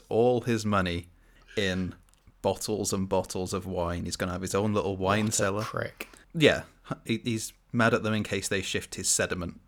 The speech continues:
Speaker 1: whilst they're unloading it. But he's invested in boxes of nineteen eighty-six Chateau Margaux.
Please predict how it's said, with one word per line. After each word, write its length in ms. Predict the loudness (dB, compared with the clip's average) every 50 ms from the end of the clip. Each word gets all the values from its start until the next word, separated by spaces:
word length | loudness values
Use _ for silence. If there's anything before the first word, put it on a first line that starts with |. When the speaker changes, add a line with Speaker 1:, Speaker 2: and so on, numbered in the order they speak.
| _ _ _ _ -6
Speaker 1:
whilst 260 | -4 -2 -2 -2 -2 0
they're 160 | 0 0 0
unloading 420 | 0 0 0 0 0 0 -2 -4
it. 140 | -4 -6 -8 -10 -20 -20 -20 -18 -18 -18 -18 -20 -20 -20 -20 -8 -2
But 220 | 2 2 2 4 4
he's 180 | 2 2 4
invested 460 | 2 2 4 2 2 0 0 0 2 2
in 320 | 4 4 2 0 -2 -4 -8 -20 -20 -20 -20 -20 -20 -20 -20 -20 -20 _ -2
boxes 380 | -2 -2 -2 -2 -6 -4 0
of 320 | 2 2 2 0 -2 -8 -18 -14 -8
nineteen 640 | -4 -2 0 2 2 2 0 0 -2 -2 0 0
eighty-six 580 | -2 -2 -2 -4 -4 -6 -4 -2 -2 -4 -4 -4
Chateau 540 | -6 -2 0 0 0 0 0 0 0 2 2
Margaux. 580 | 0 0 0 -2 -2 -2 -4 -4 -4 -4 -6